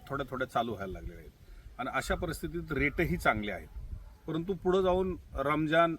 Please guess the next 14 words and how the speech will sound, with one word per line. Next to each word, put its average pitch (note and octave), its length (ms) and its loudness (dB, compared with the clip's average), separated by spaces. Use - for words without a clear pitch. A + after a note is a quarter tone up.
ईद C3+ 260 2
आहे, - 200 2
ईदचा E3 320 0
थोडासा E3+ 480 4
इफेक्ट D3+ 360 -4
होऊ D3 260 -2
शकतो. - 420 -4
त्यामुळं F3 480 2
एक D#3 180 -8
सव्वीस, D#3+ 400 -4
सत्तावीसच्या E3+ 540 0
तारखेच्या C3+ 460 0
अग-, - 140 -4
अगोदर C3 400 0